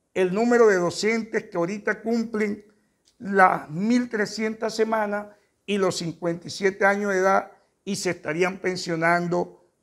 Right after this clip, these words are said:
con una pensión que bordea el sesenta y cinco por ciento. Este es un tema que se debe meter en la discusión para el próximo pliego. Pero otro tema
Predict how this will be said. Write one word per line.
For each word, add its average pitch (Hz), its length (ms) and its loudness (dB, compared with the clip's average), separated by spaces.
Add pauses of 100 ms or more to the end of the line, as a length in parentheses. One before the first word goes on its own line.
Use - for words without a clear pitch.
con 165 280 -2
una 175 240 -2
pensión 175 580 -4 (400)
que 180 140 0
bordea 170 800 2
el 185 180 -4
sesenta 156 480 -8
y 139 40 -12
cinco 175 420 -8
por 151 140 -6
ciento. 160 600 -6 (420)
Este 240 240 2
es - 120 -4
un 226 180 -4
tema 240 400 4
que 175 120 -8
se 156 160 -8
debe 190 560 0 (340)
meter 214 720 0 (160)
en 208 180 0
la 170 100 2
discusión 185 800 -2 (340)
para 185 180 4
el 165 100 0
próximo 190 640 -2
pliego. 160 460 -2 (540)
Pero 220 240 6
otro 254 260 4
tema 254 500 4